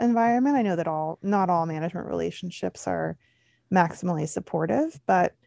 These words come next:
the words I just said, I think, would be okay to say in many environments, and just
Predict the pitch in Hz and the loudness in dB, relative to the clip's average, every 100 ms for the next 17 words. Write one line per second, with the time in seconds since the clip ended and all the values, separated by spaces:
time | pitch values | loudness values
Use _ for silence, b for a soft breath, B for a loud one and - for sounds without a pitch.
0 | _ _ - 262 330 403 359 233 233 - | _ _ 0 2 4 6 6 6 0 4
1 | 226 208 180 175 170 170 165 170 175 170 | 6 6 6 2 -4 -4 -6 -2 -2 0
2 | - 190 185 190 165 165 170 165 160 160 | 2 2 2 2 0 -2 -4 -4 -2 -2
3 | 170 160 160 165 175 165 156 - - 180 | -2 -2 -4 -4 -2 -4 -6 -8 -6 -2
4 | 170 180 | -2 -4